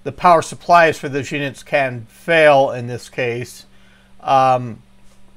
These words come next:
gate was getting a little bit of noise with them, but I'll have to investigate a little bit further. But for this video, behind me, I have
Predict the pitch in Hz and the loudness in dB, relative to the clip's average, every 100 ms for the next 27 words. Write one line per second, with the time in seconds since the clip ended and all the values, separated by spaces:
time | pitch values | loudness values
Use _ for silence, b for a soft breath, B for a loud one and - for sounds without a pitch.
0 | - _ 160 127 185 180 160 151 180 156 | -20 _ -10 -2 -2 0 -2 0 -2 -4
1 | 131 127 139 170 180 165 160 156 151 143 | -4 -6 -2 0 2 2 2 4 4 2
2 | 143 123 143 131 123 b b - 143 202 | -4 -4 -2 -4 -10 b b -4 4 4
3 | 208 196 180 180 170 175 175 175 151 151 | 4 -2 -4 -6 -2 -2 0 -4 -4 -4
4 | 139 110 156 127 107 117 143 - b b | -6 -6 -6 -6 -6 -4 -6 -6 b b
5 | b b b _ 190 156 143 226 - 220 | b b b _ -2 0 4 2 2 0
6 | 185 165 147 139 - - - _ _ - | 2 4 4 2 -4 -20 -20 _ _ -10
7 | 139 135 175 170 165 - 151 165 160 - | -4 0 2 2 -2 0 2 2 0 -4
8 | 175 170 165 160 160 131 | 2 4 6 4 2 -2